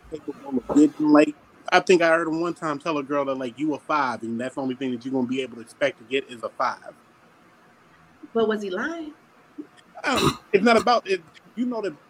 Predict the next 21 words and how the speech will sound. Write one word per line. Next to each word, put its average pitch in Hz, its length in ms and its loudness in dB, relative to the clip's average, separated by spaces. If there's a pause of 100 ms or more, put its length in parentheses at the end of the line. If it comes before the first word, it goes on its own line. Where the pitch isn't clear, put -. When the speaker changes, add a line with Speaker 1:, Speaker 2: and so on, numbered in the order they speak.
(320)
Speaker 1:
black 180 300 0
women 170 220 6
can't 147 220 2
accept 120 320 -4
the - 140 -20
truth. 226 460 -4 (120)
Speaker 2:
<laughs> - 100 -20
Wait 330 140 -2 (360)
a 415 760 6
minute. 311 360 6 (220)
Wait 269 140 4
a 339 60 4
Speaker 1:
Like, 359 100 4 (420)
Speaker 2:
minute. 330 140 -8 (1160)
<laughs> - 0 -
Speaker 1:
like, 180 140 0
you 214 160 2
have 190 140 -2
to 160 80 -6
realize 156 400 2 (100)
black, 165 260 0